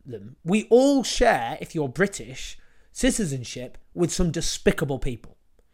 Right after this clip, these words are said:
some absolutely abominable human beings who have done things which are so horrific, they are beyond the imaginations of anyone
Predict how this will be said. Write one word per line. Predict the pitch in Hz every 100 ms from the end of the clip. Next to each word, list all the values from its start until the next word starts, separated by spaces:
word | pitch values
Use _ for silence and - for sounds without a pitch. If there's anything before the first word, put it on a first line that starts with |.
| _
some | - 160 -
absolutely | 190 180 - - 170 160 139 -
abominable | 147 127 - 180 165 156 143 135
human | 123 151 127 127
beings | 127 104 92 98 - _ _ -
who | 156
have | 156 123
done | 185 196 190
things | - 156 147 147 - - _ _
which | 151 147
are | 156 139 139 135 - _
so | - - - 214 185
horrific, | 160 156 - 131 - -
they | 143
are | 143 127
beyond | 143 165 170
the | 147
imaginations | 147 135 135 127 120 131 117
of | -
anyone | 143 135 127 131